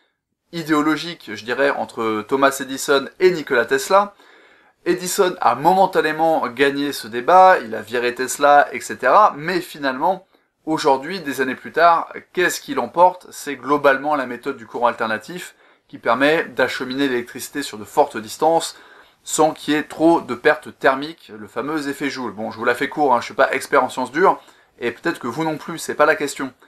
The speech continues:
C'est juste un exemple pour montrer que Nikola Tesla illustre ce, ce proverbe qui dit que nul n'est prophète en son pays. Alors, pour le coup, c'était aux États-Unis, c'était pas son pays, mais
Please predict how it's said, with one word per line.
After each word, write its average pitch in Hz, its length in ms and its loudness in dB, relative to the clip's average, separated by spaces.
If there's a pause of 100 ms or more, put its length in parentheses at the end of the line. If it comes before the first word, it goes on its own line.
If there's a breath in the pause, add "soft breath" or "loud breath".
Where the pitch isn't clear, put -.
(100)
C'est - 160 -12
juste 208 260 -4
un 120 140 -2
exemple 170 480 0 (320 soft breath)
pour 123 100 -12
montrer 131 340 -2
que 151 80 -4
Nikola 127 340 2
Tesla 185 500 0 (840)
illustre 165 560 -2
ce, 120 400 -4
ce - 160 -10
proverbe 147 680 4 (420 soft breath)
qui 117 180 -20
dit 170 260 -10
que 117 140 -8
nul 160 360 -4
n'est 131 120 -2
prophète 147 440 -2
en 127 100 -6
son 143 200 -12
pays. 156 420 -4
Alors, 113 220 -16 (120)
pour 117 120 -12
le 117 60 -6
coup, 160 160 -10
c'était - 220 -12
aux 127 40 -6
États-Unis, 131 500 -2
c'était - 260 -6
pas 127 140 4
son 120 180 -8
pays, 170 260 -2
mais 135 180 -2